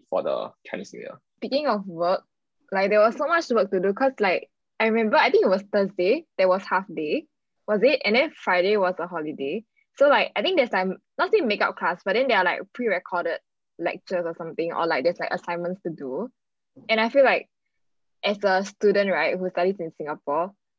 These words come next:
Speaker 2: I realized that that's not very common in other countries. Like, okay, so, like, I have friends in Hong Kong, right, and they say that they are not allowed to do work. Like, their school is not allowed to give them work to do over Chinese New Year 'cause that's how important Chinese New Year is there. And I feel, like, a bit sad that, like,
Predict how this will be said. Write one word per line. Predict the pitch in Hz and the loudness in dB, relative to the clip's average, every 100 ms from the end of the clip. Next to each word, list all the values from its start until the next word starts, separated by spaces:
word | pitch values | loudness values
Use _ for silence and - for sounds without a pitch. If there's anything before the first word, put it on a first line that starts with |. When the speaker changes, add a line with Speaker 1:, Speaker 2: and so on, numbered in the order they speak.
| _ | _
Speaker 2:
I | 233 | 2
realized | 233 269 359 381 | 6 6 4 2
that | 190 127 | -2 0
that's | 214 214 | 0 0
not | 208 175 | -4 -6
very | 160 175 | -6 -8
common | - 175 165 | -10 -12 -10
in | 160 | -10
other | 156 160 | -8 -8
countries. | - 147 151 - 131 190 | -10 -16 -14 -10 -10 -4
Like, | 202 - - | -2 -2 -2
okay, | 214 | -2
so, | 196 285 | 2 2
like, | 226 - | 2 0
I | 196 | -2
have | 185 | -2
friends | 208 214 | -2 -2
in | 180 | -4
Hong | 170 160 | -8 -8
Kong, | 165 | -8
right, | 156 160 | -6 -4
and | 185 | 0
they | 190 | 0
say | 202 226 | 2 2
that | 175 - - _ | 2 -2 -6 _
they | 190 | 0
are | 196 | 2
not | 190 190 202 - | 2 2 2 2
allowed | 175 175 - | 2 0 -2
to | |
do | 160 165 | -6 -4
work. | 156 - _ | -4 -6 _
Like, | - 180 196 | 0 2 2
their | 214 | 0
school | - 359 | 2 4
is | 277 | 4
not | 214 | 6
allowed | 185 185 | 4 4
to | |
give | 156 170 | -2 -4
them | 170 165 | -4 -6
work | 165 156 _ _ _ - | -6 -6 _ _ _ -6
to | 190 | -2
do | 180 165 | 2 2
over | 170 | 2
Chinese | 175 180 170 - | -2 -6 -8 -4
New | |
Year | 170 | -2
'cause | 254 254 | 2 4
that's | 247 220 | 2 2
how | 226 | 0
important | 190 - 170 180 180 | 0 -2 -2 -4 -4
Chinese | 175 175 | -6 -6
New | 165 165 | -6 -6
Year | 160 | -6
is | 160 - | -8 -8
there. | 151 - 254 _ _ _ _ - | -6 -6 -8 _ _ _ _ -8
And | 196 | -2
I | |
feel, | 208 233 | 2 2
like, | 175 | 4
a | 170 | 2
bit | 196 | 2
sad | 202 170 165 - | 0 0 0 2
that, | 170 | 2
like, | 156 127 | 2 -2